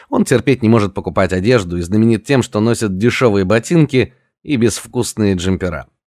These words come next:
В последнее время он предпочитает, чтобы покупки для него делала жена. Иногда, по словам тех, кто с ним работает, он может быть высокомерным, но вспыльчивым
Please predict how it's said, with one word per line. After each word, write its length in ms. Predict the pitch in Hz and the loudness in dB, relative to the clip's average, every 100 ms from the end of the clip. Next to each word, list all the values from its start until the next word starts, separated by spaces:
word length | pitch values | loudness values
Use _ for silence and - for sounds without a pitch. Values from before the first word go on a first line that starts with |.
| _ _ _ _ _ _ _ _ _ _ _ _ | _ _ _ _ _ _ _ _ _ _ _ _
В 80 | |
последнее 560 | - 107 110 104 95 95 | -2 0 2 0 0 0
время 280 | 110 120 98 | 2 2 2
он 100 | 92 | 0
предпочитает, 720 | 92 87 - 104 120 113 92 | -4 -6 -8 -6 0 2 0
чтобы 260 | - 90 85 | -4 -8 -6
покупки 460 | 90 - 135 - | -6 -2 -4 -4
для 160 | 82 90 | -8 -4
него 280 | 92 90 87 | -2 -2 -4
делала 440 | 90 101 95 95 | 0 2 2 2
жена. 320 | 92 107 82 - _ _ - - _ | 0 -2 -2 -8 _ _ -20 -20 _
Иногда, 420 | 127 143 151 165 | 2 2 4 2
по 260 | - 110 104 | 2 0 0
словам 380 | - 104 101 104 | 0 -2 0 -2
тех, 200 | - 101 | -4 -6
кто 160 | - | -4
с 100 | 101 | -4
ним 140 | 110 110 | 0 2
работает, 460 | 135 170 120 95 | 2 2 0 -4
он 80 | 147 | -2
может 240 | 175 139 110 | 0 0 -2
быть 160 | 104 | -2
высокомерным, 800 | 92 - 98 98 95 90 80 71 | -2 -4 0 2 2 2 -2 -8
но 200 | 82 95 | -4 -4
вспыльчивым 880 | - - 160 185 - 87 82 80 | -4 -6 -2 -2 -4 -8 -6 -6